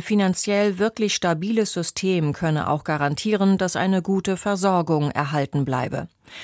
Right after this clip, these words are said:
Die Grünen im Bundestag haben einem Zeitungsbericht zufolge einen Gegenentwurf erarbeitet. Dabei dringt die Partei auf eine Senkung der Beiträge, wie die Zeitungen der Funke Mediengruppe schreiben.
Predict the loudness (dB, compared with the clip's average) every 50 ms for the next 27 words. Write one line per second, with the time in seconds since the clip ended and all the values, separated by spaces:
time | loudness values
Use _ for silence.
0 | -16 -16 -16 -18 -20 -8 -6 -2 -2 2 4 6 6 8 8 8 8 6 4 4
1 | 4 4 4 4 2 2 2 2 0 -2 -2 0 0 0 -2 -2 -6 -4 -2 -2
2 | 0 0 0 -2 0 0 0 0 0 0 0 0 -2 -2 0 0 -2 -2 -2 -2
3 | -4 -4 -4 -4 -2 -4 -4 -4 -4 -2 -2 0 0 2 2 2 2 0 0 0
4 | 0 2 4 4 2 4 4 2 4 4 4 2 2 0 -2 -2 -2 -4 -4 -4
5 | -4 -6 -6 -4 -4 -2 -2 -2 -2 -2 -2 -2 -4 -4 -6 -8 -10 -10 -12 -16
6 | -18 -16 -16 -16 -10 -4 -2 -2 0 0 0 0 -2 -2 0 2 4 4 4 2
7 | 2 -2 -2 -2 -4 -4 -4 -4 -4 -2 0 0 0 0 0 0 -2 -2 -2 -2
8 | -2 -2 -2 -2 -2 -2 0 0 2 2 2 2 2 0 2 2 2 2 0 -2
9 | -4 -4 -4 -4 -4 -4 -4 -4 -2 -2 0 0 0 0 0 -2 -4 -10 -20 -20
10 | -8 -4 -4 -2 -2 -2 -2 0 0 0 -2 -2 -2 -2 -2 -2 0 0 0 -2
11 | -2 -2 -4 -4 -6 -4 -4 -2 -2 -2 -2 0 0 2 0 0 0 0 0 0
12 | 0 -2 -2 -4 -4 -4 -4 -4 -4 -4 -4 -6 -6 -6 -8 -8 -10